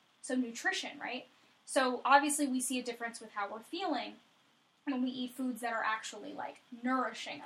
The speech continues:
us. How important do you think that is for people who are, I know, I can understand how important it is for people who are pregnant, like your patients that you see, but what about the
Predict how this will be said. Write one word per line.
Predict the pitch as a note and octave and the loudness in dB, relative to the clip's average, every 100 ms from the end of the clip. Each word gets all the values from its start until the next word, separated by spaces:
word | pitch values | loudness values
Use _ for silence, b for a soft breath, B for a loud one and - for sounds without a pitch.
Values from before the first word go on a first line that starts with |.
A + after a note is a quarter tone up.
| - | -10
us. | - B B - | -10 B B 6
How | E4 C5 | 10 10
important | C#5+ E4 D#4+ C#4 | 6 4 4 4
do | B3+ | 2
you | B3 | 0
think | B3+ B3+ | 0 2
that | C4+ A3 | 2 0
is | A3 - | -2 -4
for | A#3+ | -4
people | B3+ A#3+ A#3 A#3 | -4 -4 -6 -6
who | A3+ | -2
are, | - A3 G#3+ G#3+ B B - - - | 4 6 6 2 B B 4 6 6
I | C4 | 8
know, | C#4 D#4 | 12 10
I | C#4+ | 10
can | D4 | 6
understand | D4+ C#4+ C4+ A#3 | 6 4 0 -2
how | A#3 | -4
important | A#3+ A3+ A3+ | -2 -4 -4
it | G#3+ | -10
is | A#3+ | -8
for | |
people | B3 A3+ A3+ | -8 -8 -4
who | |
are | A3+ | -4
pregnant, | - D#4 D4+ C#4 - | 2 6 6 4 -2
like | - | -6
your | A#3+ | -8
patients | B3+ A#3+ - | -6 -6 -6
that | A3 - | -8 -8
you | A3+ | -8
see, | - A3 | -10 -8
but | B3 | 0
what | B3+ G4+ | 2 2
about | B4 | 2
the | A#4+ | -4